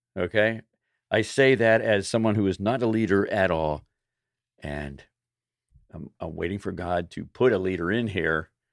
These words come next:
uh, but he hasn't yet. He's,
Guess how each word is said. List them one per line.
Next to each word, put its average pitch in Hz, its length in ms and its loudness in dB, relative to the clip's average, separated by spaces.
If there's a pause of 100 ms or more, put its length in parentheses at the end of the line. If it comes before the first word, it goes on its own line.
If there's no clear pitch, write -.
(460)
uh, 80 300 -8
but 95 320 -8
he 107 260 -6
hasn't 90 340 -6
yet. 80 280 -6
He's, - 380 -14